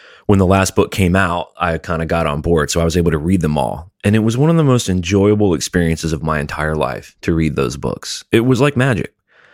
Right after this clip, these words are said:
Now, I wasn't tempted for a millisecond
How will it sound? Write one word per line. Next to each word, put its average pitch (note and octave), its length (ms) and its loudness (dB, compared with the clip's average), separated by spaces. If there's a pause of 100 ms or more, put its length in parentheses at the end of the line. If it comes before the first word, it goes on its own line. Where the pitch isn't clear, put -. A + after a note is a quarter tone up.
(200)
Now, G#2+ 460 0 (560)
I B2 100 2
wasn't A#3 380 0
tempted G#3 560 -2 (440)
for - 220 0
a - 100 2
millisecond F3 840 2